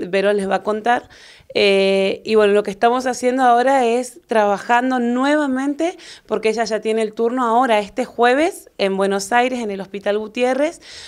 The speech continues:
para poder realizarse esa cirugía. Y bueno, estamos, eh, acá por eso, una vez más, como a-,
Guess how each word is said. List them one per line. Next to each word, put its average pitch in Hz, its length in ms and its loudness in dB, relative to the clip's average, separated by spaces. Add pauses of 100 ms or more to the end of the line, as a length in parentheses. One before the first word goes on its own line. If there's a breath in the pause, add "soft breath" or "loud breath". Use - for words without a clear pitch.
(140)
para 214 260 4
poder 220 260 4
realizarse 214 580 -2
esa 214 140 -10
cirugía. 202 440 -6
Y 220 40 2
bueno, 196 360 0
estamos, 196 540 -6 (360 soft breath)
eh, 196 280 0
acá 185 280 0
por 214 220 2
eso, 214 360 0
una 240 300 2
vez 214 160 2
más, 208 320 0
como 196 380 -2
a-, - 100 -8